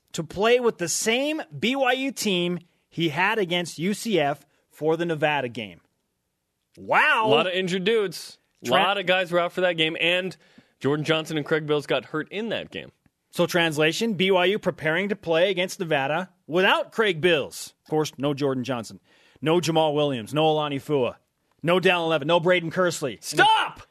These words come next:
Speaker 1: and of course, no
Speaker 2: That,
Speaker 1: Taysom Hill.
Speaker 2: that list is way too long. And Brock Strahan.
Speaker 1: Ugh.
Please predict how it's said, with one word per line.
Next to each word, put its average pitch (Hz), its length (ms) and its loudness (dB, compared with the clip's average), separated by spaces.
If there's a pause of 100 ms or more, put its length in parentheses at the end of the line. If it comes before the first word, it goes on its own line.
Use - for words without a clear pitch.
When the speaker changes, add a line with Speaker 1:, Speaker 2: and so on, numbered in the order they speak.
(220)
Speaker 1:
and 180 60 0
of 175 80 -2
course, 208 220 2
no 185 100 2
Speaker 2:
That, 185 120 4
Speaker 1:
Taysom 185 300 0
Hill. 175 140 4
Speaker 2:
that 254 220 -2
list 220 320 0
is 190 140 0
way 226 120 4
too 220 140 -2
long. 190 80 -4
And 196 160 0
Brock 185 220 0
Strahan. 170 420 -4 (460)
Speaker 1:
Ugh. 180 180 -6